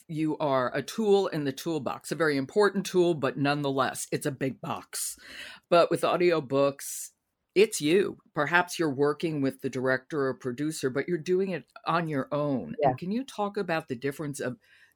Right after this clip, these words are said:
Speaker 1: doing it alone and doing it in the company of others?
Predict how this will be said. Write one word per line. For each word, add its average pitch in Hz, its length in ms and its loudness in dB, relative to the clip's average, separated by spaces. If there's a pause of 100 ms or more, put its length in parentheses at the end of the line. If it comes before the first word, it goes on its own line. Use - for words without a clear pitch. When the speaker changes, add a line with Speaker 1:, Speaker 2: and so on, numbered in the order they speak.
(480)
Speaker 1:
doing 269 280 4
it 120 220 -2
alone 135 560 -2
and 143 340 -2 (420)
doing 185 320 2
it 143 200 -4
in 147 120 0
the 143 80 -2
company 135 520 -6
of 113 120 -4
others? 104 680 -10